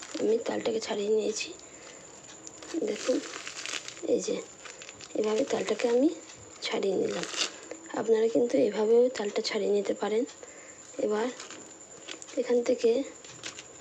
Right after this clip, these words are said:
যে কালো অংশটা আছে তালের বাইরের, সেটাকে আমি এখান থেকে খুলে দেব আস্তে আস্তে। পুরো এইভাবে ছাড়িয়ে নিতে হবে তালটাকে। আর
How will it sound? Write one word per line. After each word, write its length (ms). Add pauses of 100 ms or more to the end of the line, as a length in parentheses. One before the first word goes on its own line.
(140)
যে 160
কালো 280 (160)
অংশটা 440 (100)
আছে 180
তালের 420
বাইরের, 440 (340)
সেটাকে 400
আমি 240 (120)
এখান 220
থেকে 240 (560)
খুলে 240
দেব 200 (1080)
আস্তে 260
আস্তে। 320 (960)
পুরো 200 (120)
এইভাবে 340 (680)
ছাড়িয়ে 300
নিতে 240
হবে 220 (760)
তালটাকে। 480 (680)
আর 100